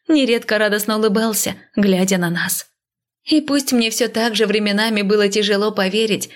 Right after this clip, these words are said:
что у меня ушастый и хвостатый парень, ни разу не возникло чувства фальши или неправильности. Это была именно та реальность, которую я заслужила и в которой я была счастлива.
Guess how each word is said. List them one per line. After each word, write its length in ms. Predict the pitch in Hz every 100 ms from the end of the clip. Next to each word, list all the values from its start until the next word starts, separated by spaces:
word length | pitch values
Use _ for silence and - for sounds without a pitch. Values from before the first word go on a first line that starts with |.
| -
что 240 | - -
у 20 |
меня 280 | 233 220 208
ушастый 480 | 196 208 226 226 214
и 20 |
хвостатый 480 | 202 208 202 202 208
парень, 440 | 233 226 208 196 - _
ни 160 | 294 294
разу 300 | 302 262 226
не 120 | 220
возникло 560 | 196 202 214 226 226 190
чувства 400 | 196 214 196 190
фальши 460 | 190 220 233 - 202 190 -
или 180 | 214
неправильности. 840 | 202 202 202 214 202 190 190 - 208 _ _ _ -
Это 240 | 285 277
была 240 | 214 208 208
именно 480 | - 220 214 202 196
та 240 | 233 226
реальность, 580 | 202 185 208 190 180 - - -
которую 460 | 247 247 233 220
я 120 | 202 202
заслужила 640 | 196 208 220 226 226 208 - _ -
и 80 | 262
в 100 | -
которой 560 | 208 196 226 220 - - _
я 200 | 247 247
была 200 | 208 214
счастлива. 640 | 202 214 202 190 180 -